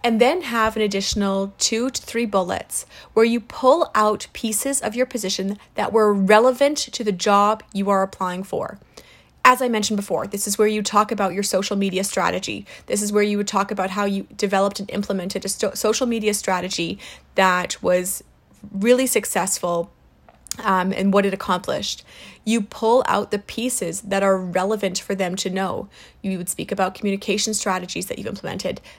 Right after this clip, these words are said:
uh, how you have facilitated internal and external communication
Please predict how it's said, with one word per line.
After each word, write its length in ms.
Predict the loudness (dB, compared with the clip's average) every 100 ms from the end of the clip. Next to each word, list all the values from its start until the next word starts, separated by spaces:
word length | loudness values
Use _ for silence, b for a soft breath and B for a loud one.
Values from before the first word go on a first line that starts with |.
| _ -4
uh, 340 | -2 -4 -6 -8
how 220 | -2 0
you 320 | 0 -2 -4
have 200 | -4 -6
facilitated 840 | -6 -4 -2 0 -2 -2 -2 -2 -4 B B -2
internal 520 | 0 0 -2 -2 -2
and 100 | -4
external 600 | -6 -4 -2 -2 -2 -4
communication 960 | -8 -6 -6 -6 -4 -4 -2 -4 -6